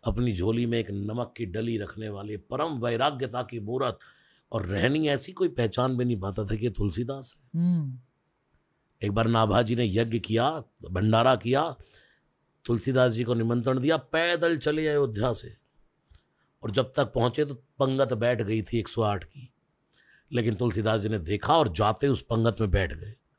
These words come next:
Speaker 1: अब एक सौ नौ हो गए, एक सौ आठ की जगह खाने वाले कितने हो गए? एक सौ नौ। तुलसीदास जी के बैठते ही तो नाभाजी इससे जाकर के बोला कि कोई आकर साधु बैठा है, और उसने,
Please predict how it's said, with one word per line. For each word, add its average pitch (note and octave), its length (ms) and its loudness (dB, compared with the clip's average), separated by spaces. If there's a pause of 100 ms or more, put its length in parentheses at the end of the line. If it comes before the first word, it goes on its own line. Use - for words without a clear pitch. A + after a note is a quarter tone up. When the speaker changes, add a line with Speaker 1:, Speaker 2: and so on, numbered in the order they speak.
(720)
Speaker 1:
अब G#2 100 4
एक A2+ 140 2
सौ C3+ 160 2
नौ A#2+ 280 4
हो C#3+ 160 6
गए, C3+ 200 0 (600)
एक F2+ 140 -8
सौ B2+ 120 0
आठ G#2+ 260 6
की B2+ 140 -2
जगह A2+ 400 2 (440)
खाने A2+ 260 2
वाले C3+ 200 2
कितने C#3 280 -2
हो B2+ 140 4
गए? E3+ 240 0 (400)
एक G2 100 -6
सौ C#3+ 160 4
नौ। C3+ 420 6 (340)
तुलसीदास A#2+ 380 6
जी A#2+ 100 2
के A#2+ 80 2
बैठते A2+ 340 0
ही G2+ 100 0 (380)
तो C3 60 0
नाभाजी A#2+ 480 2
इससे A#2+ 260 -4
जाकर G#2+ 360 0
के B2 140 -2
बोला A2+ 240 2
कि D3 460 -8
कोई B2 300 -6 (560)
आकर G#2 260 -2
साधु G2 380 0
बैठा A2+ 300 2
है, F3+ 100 2
और C3 100 0
उसने, D#3+ 380 -4